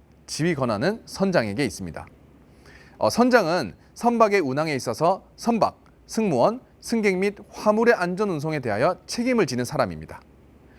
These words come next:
이 선장은 우리 항해사들의 최종 목표이자 해양 꿈나무들의 목표입니다.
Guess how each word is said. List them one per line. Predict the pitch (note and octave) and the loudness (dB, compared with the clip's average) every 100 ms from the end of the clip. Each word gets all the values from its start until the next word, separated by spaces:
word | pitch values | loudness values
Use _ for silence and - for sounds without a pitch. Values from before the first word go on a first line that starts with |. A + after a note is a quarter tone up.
| - - - | -20 -12 -8
이 | |
선장은 | - A#3+ A#3+ D#3 E3+ A#2+ - | 0 2 4 2 0 -4 -6
우리 | B2+ F#3 | -2 -2
항해사들의 | - G#3+ A3+ G#3+ G#3+ F#3+ F#3 | -2 -4 -4 -2 0 2 0
최종 | - G#3+ A#3 F#3+ | 0 -2 0 -2
목표이자 | D#3 F#3 A#2 B2+ F3 - - F3 | 0 2 4 2 0 -4 -12 -2
해양 | F#3 F#3+ | -2 0
꿈나무들의 | A3 A3 A3+ G3+ D3+ D#3+ G#3 - | -4 -2 0 0 0 0 -2 -4
목표입니다. | - - D#3+ F#2+ F2 | -4 0 -2 -2 -6